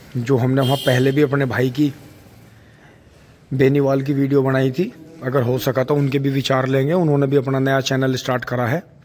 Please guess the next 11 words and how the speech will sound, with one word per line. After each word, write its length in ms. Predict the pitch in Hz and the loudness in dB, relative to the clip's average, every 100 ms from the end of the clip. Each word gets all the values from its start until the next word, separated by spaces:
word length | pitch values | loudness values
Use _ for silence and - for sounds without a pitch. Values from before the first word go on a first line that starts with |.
| - - - - - | -20 -20 -20 -20 -10
और 80 | 131 | -4
ये 140 | 131 139 | 2 2
यहाँ 160 | 139 | 2
टैंक 320 | 139 135 131 | 0 -2 0
मजा 240 | 135 131 127 | -2 -2 0
ले 160 | 131 | 2
रहा 160 | 131 120 | 2 2
है। 340 | 165 196 - - - - - - - - - - | 0 -4 -18 -20 -20 -20 -20 -20 -20 -18 -16 -8
बाकी 300 | 123 131 156 | -2 0 2
यहाँ 200 | 135 127 | 2 2
सब 160 | 131 | 0